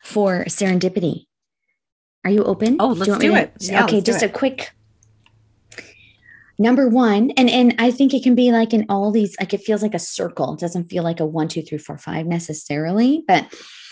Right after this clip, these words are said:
Speaker 1: I think
Speaker 2: Mm-hmm.
Speaker 1: first is embracing the belief in the connectedness of the universe, right? Without that foundation for serendipity to be born,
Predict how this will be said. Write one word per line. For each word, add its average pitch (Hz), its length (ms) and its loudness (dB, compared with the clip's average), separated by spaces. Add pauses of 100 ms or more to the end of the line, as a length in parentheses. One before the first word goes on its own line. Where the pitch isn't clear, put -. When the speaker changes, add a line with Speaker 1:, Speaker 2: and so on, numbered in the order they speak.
(300)
Speaker 1:
I 202 40 2
think 208 220 -2
Speaker 2:
Mm-hmm. - 100 -10
Speaker 1:
first 294 360 -2
is 214 240 0
embracing 190 600 0
the 202 60 -2
belief 196 500 -2
in 170 100 -4
the 170 80 -2
connectedness 160 680 -6
of 147 120 -8
the 151 80 -6
universe, 131 760 -8
right? 165 240 -14 (140)
Without 170 320 -4
that - 180 -6 (100)
foundation 175 880 -2 (540)
for 175 140 -6
serendipity 170 680 0
to 160 100 -10
be 156 120 -2
born, 165 560 -2